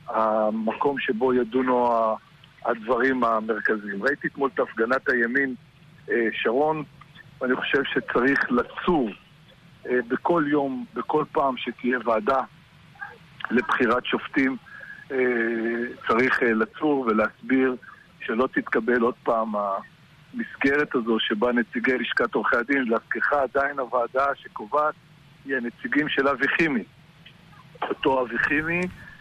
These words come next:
הידוע והמפורסם מהתמונות שעד עכשיו לא, אה, נעצר והטלפון שלו לא נפתח ומערכת היחסים שלו עם שופטי העליון לא נפתחה. אה,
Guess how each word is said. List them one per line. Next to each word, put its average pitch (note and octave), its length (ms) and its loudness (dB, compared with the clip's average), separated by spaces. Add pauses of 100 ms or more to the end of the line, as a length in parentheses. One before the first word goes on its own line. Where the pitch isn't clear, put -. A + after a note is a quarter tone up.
(120)
הידוע C3 600 2
והמפורסם B2+ 840 -2
מהתמונות B2+ 580 -2
שעד D3+ 240 0
עכשיו C#3+ 320 0
לא, C3 260 2 (520)
אה, B2 160 2
נעצר C3+ 520 0
והטלפון C#3+ 520 0 (100)
שלו C3 200 2
לא B2+ 120 4
נפתח C3 460 -2
ומערכת C3 340 -2
היחסים C#3 420 -2
שלו B2+ 360 2 (440)
עם B2 140 0
שופטי - 380 0
העליון C3+ 480 2
לא C3 140 2
נפתחה. C#3 520 -2 (600)
אה, C#3 40 0